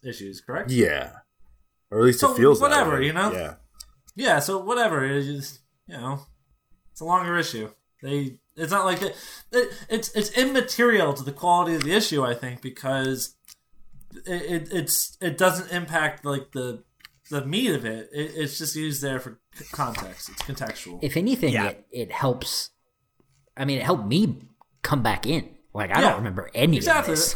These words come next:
Speaker 3: <laughs> Like,
Speaker 4: I totally
Speaker 1: Oh, really?
Speaker 4: agree.
Speaker 3: and it, it, it brings you back into that mental space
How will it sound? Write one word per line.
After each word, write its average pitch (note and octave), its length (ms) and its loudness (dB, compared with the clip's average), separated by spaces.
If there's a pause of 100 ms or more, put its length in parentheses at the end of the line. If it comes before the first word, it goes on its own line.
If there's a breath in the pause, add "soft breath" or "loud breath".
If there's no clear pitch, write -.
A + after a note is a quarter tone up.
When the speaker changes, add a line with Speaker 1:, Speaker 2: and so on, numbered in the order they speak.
Speaker 3:
<laughs> - 100 2
Like, - 420 0 (220)
Speaker 4:
I D3 240 4
totally C#3+ 360 2
Speaker 1:
Oh, A#2+ 40 0
really? G3+ 220 4
Speaker 4:
agree. - 180 -4
Speaker 3:
and D3+ 140 2
it, C3+ 120 -2
it, B2+ 260 -4
it C3+ 260 -6 (120)
brings C#3+ 280 4
you C#3+ 100 6
back C3 380 2
into C#3 360 0
that G2 360 -2 (480)
mental A#2 460 0
space - 640 -2